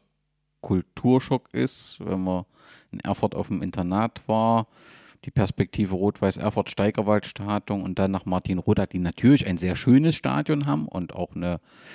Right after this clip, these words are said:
Beweg-, also eine, ähm, gute Entwicklung genommen haben. Aber trotzdem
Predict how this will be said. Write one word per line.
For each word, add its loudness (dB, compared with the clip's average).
Beweg-, 4
also 2
eine, 0
ähm, -10
gute 4
Entwicklung 2
genommen 2
haben. -2
Aber 2
trotzdem -2